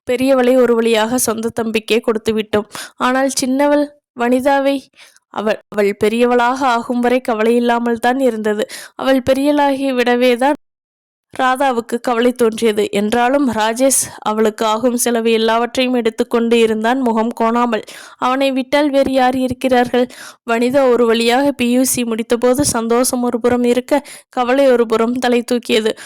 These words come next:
அதோடு நிறுத்திவிடலாம் என்று ராதா சொன்னபோதும் கூட ராஜேஷ் கேட்காமல் அவளை கல்லூரிக்கு அப்ளிகேஷன் போடச் சொல்லியது மட்டுமில்லாமல், யார் யாரையோ பிடித்து காலேஜிலும் சேர்த்து விட்டான். வருமானத்திற்கு மீறிய செலவு. திண்டாடினான்.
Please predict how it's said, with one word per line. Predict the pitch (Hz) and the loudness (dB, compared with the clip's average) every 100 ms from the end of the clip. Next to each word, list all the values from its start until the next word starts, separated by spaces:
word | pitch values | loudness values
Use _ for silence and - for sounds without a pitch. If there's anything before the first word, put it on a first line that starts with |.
| - - | -20 -6
அதோடு | 233 226 226 285 | -2 2 2 2
நிறுத்திவிடலாம் | 269 254 254 262 254 247 247 247 | 2 0 0 0 2 2 0 0
என்று | 226 233 277 277 - _ | -2 0 0 0 -8 _
ராதா | - 233 240 254 | -4 -2 0 -2
சொன்னபோதும் | 240 240 240 254 254 254 | -2 -2 -2 0 0 -2
கூட | 247 262 277 | 0 2 2
ராஜேஷ் | 254 226 226 240 - | 0 0 0 0 0
கேட்காமல் | 240 240 - 254 254 | -4 -4 -2 0 2
அவளை | 233 214 214 | 2 0 -2
கல்லூரிக்கு | 220 226 233 247 240 | -2 0 2 2 0
அப்ளிகேஷன் | 220 220 220 240 233 247 240 | -2 -2 -2 0 0 -2 -2
போடச் | 233 226 | -2 0
சொல்லியது | - 247 233 233 233 | -2 0 0 0 0
மட்டுமில்லாமல், | 226 233 240 240 247 262 285 - - - | -2 -2 -2 0 0 0 -4 -8 -20 -6
யார் | 233 233 | -2 0
யாரையோ | 247 240 247 262 | 2 2 2 2
பிடித்து | 285 262 254 262 | 2 -2 -2 -2
காலேஜிலும் | 233 226 233 233 226 262 | 0 0 0 0 -2 0
சேர்த்து | 254 240 - | 0 0 -2
விட்டான். | 226 220 220 220 - - - | -4 -2 -4 -4 -14 -16 -8
வருமானத்திற்கு | 254 269 294 277 269 269 - 262 | -4 0 0 0 -2 -4 -4 -2
மீறிய | 247 254 277 285 | 0 2 4 2
செலவு. | 269 240 233 220 - | 2 0 2 -2 -2
திண்டாடினான். | - 240 233 240 247 240 226 | -4 0 2 2 2 2 -2